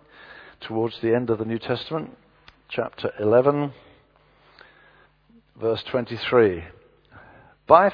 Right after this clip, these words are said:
faith, Moses, when he was born, was hidden for three months by his parents because they saw he was a beautiful child. They were not afraid of the king's edict.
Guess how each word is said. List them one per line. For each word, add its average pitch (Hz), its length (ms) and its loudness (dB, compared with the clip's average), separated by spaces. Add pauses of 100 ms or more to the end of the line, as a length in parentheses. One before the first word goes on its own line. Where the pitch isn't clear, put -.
(120)
faith, 107 300 0 (880)
Moses, 123 800 2 (120)
when 123 200 -4
he 135 60 -2
was 123 160 -2
born, 107 500 -6 (800)
was 120 180 -2
hidden 110 420 -2
for - 140 -8
three 120 280 -2
months 110 480 -2
by 110 160 -4
his 110 120 -6
parents - 760 -8
because 113 340 -8
they 107 140 -2
saw 123 520 2 (280)
he 110 60 -4
was 101 120 -6
a 98 60 -6
beautiful 107 480 -6
child. - 600 -10 (1120)
They 110 140 4
were 143 160 4
not 165 180 2
afraid 139 520 0
of 98 120 -6
the 104 80 -8
king's 110 340 -8
edict. 113 520 -8